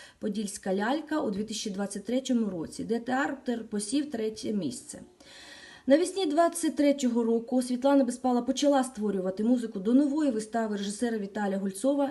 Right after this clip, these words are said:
«Як король мову відшукав». Спектакль базується на двох основних темах: українських народ-, е, українській народній пісні «Ой у лузі червона калина»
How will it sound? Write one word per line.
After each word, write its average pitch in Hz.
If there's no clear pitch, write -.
«Як 262
король 247
мову 240
відшукав». 165
Спектакль 392
базується 330
на 320
двох 302
основних 294
темах: 277
українських 254
народ-, 240
е, 220
українській 269
народній 254
пісні 240
«Ой 262
у 233
лузі 233
червона 226
калина» 196